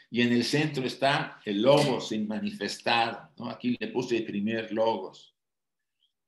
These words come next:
De ahí, esa es la unidad de vida que nos con-, que nos con-, nos contiene a todo el universo.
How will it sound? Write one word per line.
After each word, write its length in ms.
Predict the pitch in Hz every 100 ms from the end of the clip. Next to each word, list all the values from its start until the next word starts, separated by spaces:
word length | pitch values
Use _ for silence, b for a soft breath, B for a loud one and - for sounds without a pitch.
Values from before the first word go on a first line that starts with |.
| _ _ _ _ _ _ _ _
De 140 | 120 135
ahí, 520 | 147 185 208 - - _ _ _ _ _ -
esa 200 | 151 185
es 120 | 151
la 120 | 156
unidad 360 | 147 147 170 165
de 120 | 156
vida 340 | 151 156 160
que 120 | 131
nos 220 | 123 117 -
con-, 380 | 120 110 -
que 120 | - 120
nos 240 | 117 117
con-, 680 | - - 120 117 120 107 107 - - _ _ _ _ _ _ _ _ _ _ _ _ _ _
nos 200 | 127 143
contiene 640 | - 180 127 160 170 165 139
a 160 | 123
todo 340 | - 160 147 135
el 140 | 123
universo. 800 | 117 113 113 123 123 - -